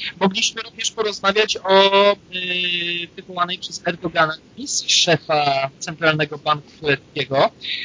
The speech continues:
oraz o tym, jakie rezultaty przyniosło to na tureckiej lirze. No, dzisiejszy, ostatnio, jak sprawdzałem, a było to z rana, no to tak jest około szesnaście procent straty dla posiadaczy, ale też darujmy,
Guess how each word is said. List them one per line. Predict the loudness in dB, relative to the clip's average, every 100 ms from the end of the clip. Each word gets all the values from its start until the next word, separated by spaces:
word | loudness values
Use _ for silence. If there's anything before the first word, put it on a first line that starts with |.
| -10 -2
oraz | 2 2 -2 -20
o | -16
tym, | -6
jakie | -4 -2 0
rezultaty | 0 -2 -8 -16 -12 -2
przyniosło | -2 0 -4 -4 -8
to | -6 -4 -4 -2 -2 0
na | 0 0
tureckiej | -2 -4 -6 -8 -16 -16
lirze. | -10 -6 -4 -6
No, | -10 -14 -14 -4
dzisiejszy, | -2 0 0 -2 -2 -8 -20 -20 -20 -14
ostatnio, | -8 -6 -6 -10
jak | -14 -18
sprawdzałem, | -16 -4 2 4
a | 2
było | 0 -6
to | -8
z | -10 -2
rana, | 0 0
no | -2
to | -8
tak | -16
jest | -16 -20
około | -16 -12 -8
szesnaście | -8 -10 -16 -16 -16
procent | -12 -10 -8 -10 -14 -20 -20 -14 -10 -8 -8 -8 -10 -10
straty | -8 -8 -6 0 2 0 -4 -16 -12 -8
dla | -8
posiadaczy, | -6 -8 -6 -6 -4 -4 -6 -8 -14 -16 -20 -20 -20 -20 -20 -16 -8
ale | -8 -8 -14 -20 -20 -18 -6
też | -4
darujmy, | -2 -2